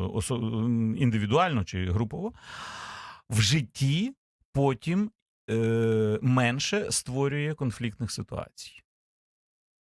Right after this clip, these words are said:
менше порушує закон. М, відверто, мені важко було, е, дискутувати. Я прийняв це, м, як, е, чиста монета. Я вірю цій людині абсолютно.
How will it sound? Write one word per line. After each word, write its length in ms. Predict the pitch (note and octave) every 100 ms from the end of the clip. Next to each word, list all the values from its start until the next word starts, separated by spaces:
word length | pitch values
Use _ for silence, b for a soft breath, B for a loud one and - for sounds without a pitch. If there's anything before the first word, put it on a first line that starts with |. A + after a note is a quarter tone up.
| _
менше 420 | A#2 C3+ F#3+ G3 A3+
порушує 560 | F3 B2 A2 C#3 C#3
закон. 540 | B2 C3 - F2 G#2+ C3+ _ _ _ _ _ _ _ _ _ _ _ _ -
М, 840 | - G2+ G2+ G2 G2 G2 G2 G#2+
відверто, 680 | A#2+ A#2+ D3+ C#3 G2+ - G#2
мені 540 | G#2 A2 A#2 B2+ C#3+
важко 320 | C3 A2+ - A2+
було, 440 | A2 A2 A2 G2 B B B
е, 320 | A2+ A2 G#2+ G#2+
дискутувати. 640 | A2 A2 C3 D3+ B3+ F#3
Я 380 | A2 C3 C3 B2 - A#2 G#2+ G2+
прийняв 360 | B2+ C3 A#2
це, 380 | - - A2+ G2+ F#2 B B B
м, 180 | B2 A#2 B2+
як, 300 | B2 G2 G#2+
е, 160 | A2
чиста 280 | F2+ B2+ -
монета. 460 | G#2 G2 F2+ D3+ G3
Я 180 | A2 D3+
вірю 260 | B2+ G#2 G2
цій 180 | - A#2
людині 380 | A#2+ C3+ D#3 F3
абсолютно. 580 | D3 F3 E3+ F3 G3